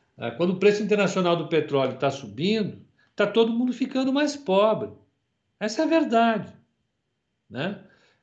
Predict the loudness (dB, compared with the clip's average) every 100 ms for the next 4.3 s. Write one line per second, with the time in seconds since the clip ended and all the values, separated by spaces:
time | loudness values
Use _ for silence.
0 | -10 -4 -2 -2 -4 -4 -2 -2 -2 -2
1 | -2 -2 -4 -10 -20 -20 -20 _ _ _
2 | _ 2 2 2 0 2 4 2 2 0
3 | 0 -2 0 0 -4 -8 -8 -8 -8 -8
4 | -8 -12 -20